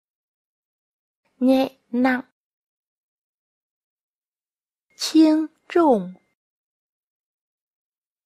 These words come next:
Nhận gửi email. Sâu file email.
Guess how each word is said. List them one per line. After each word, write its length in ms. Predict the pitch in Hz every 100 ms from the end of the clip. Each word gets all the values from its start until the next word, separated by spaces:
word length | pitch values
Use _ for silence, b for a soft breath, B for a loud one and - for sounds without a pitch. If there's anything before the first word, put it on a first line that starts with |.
| _ _ _ _ _ _ _ _ _
Nhận 340 | 254 262 262
gửi 260 | 226 220 214
email. 380 | 262 294 302 302 302 - _ _ _ _ _ _ _ _ _ _ _ _ _ _ _ _ _ _ _ _ _ _ _ _ _ _
Sâu 320 | - 320 311
file 300 | - 302 294
email. 320 | 294 294 294